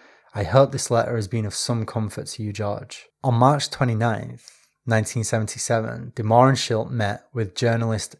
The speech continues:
Edward J. Epstein for an interview about Oswald and J F K, which, you know, <laughs> s-, somewhat contradicts his claim that, uh, he's gonna forswear all <laughs> future media appearances and whatnot. Anyway,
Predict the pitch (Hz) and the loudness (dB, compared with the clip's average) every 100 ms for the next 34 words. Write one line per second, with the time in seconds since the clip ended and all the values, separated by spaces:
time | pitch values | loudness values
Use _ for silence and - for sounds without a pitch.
0 | - 117 110 110 - - 120 107 107 120 | -4 -2 0 -2 -2 -4 0 0 0 -2
1 | 120 - - 104 101 - 110 104 107 107 | -6 -6 -8 -6 -6 -6 -6 -4 -4 -6
2 | 110 107 98 95 123 110 104 120 98 98 | -8 -8 -8 -8 0 2 4 2 2 2
3 | 104 101 104 101 98 98 - 110 113 107 | 0 -2 -4 -2 -4 -6 -12 -12 -12 -14
4 | - 117 - - - 123 104 98 - - | -8 -6 -6 -10 -10 -4 -2 -2 -8 -18
5 | - - - - _ _ - - - 151 | -20 -20 -20 -20 _ _ -4 -2 0 -2
6 | 147 - - 139 135 123 123 - 123 117 | -2 -4 2 4 8 8 6 2 0 2
7 | 120 113 110 - 113 107 - 113 107 104 | 0 -2 -4 -4 -4 -4 -2 0 0 0
8 | 104 104 - - - 117 104 101 113 107 | 0 -2 -4 -14 -8 -2 0 -2 -6 -12
9 | - - 117 110 101 120 110 - - 113 | -18 -10 -4 -4 -2 0 0 -2 2 2
10 | - - - 117 110 104 101 92 _ _ | 2 -4 -2 0 2 0 -2 -8 _ _
11 | _ 131 107 104 104 - _ _ - 175 | _ 4 6 6 2 -6 _ _ -2 2
12 | 135 - 127 123 - 113 110 107 101 101 | 2 0 -2 -2 -2 -2 -2 0 -2 -2
13 | - 107 101 110 104 101 104 113 113 - | -2 -4 -2 -4 -4 -4 -4 -6 -12 -16
14 | - - - - - _ - 123 104 98 | -20 -20 -20 -20 -20 _ 0 2 2 0